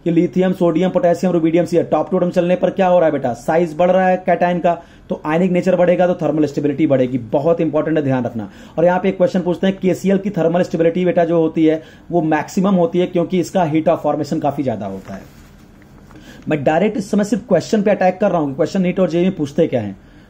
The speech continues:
ठीक है, बात करने पे आऊंगा तो बहुत डिटेल में बात हो सकती है thermal stability पे,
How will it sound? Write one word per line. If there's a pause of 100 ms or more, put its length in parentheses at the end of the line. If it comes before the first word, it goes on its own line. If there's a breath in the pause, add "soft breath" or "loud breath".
ठीक
है,
बात
करने
पे
आऊंगा
तो
बहुत
डिटेल
में
बात
हो
सकती
है
thermal
stability
पे,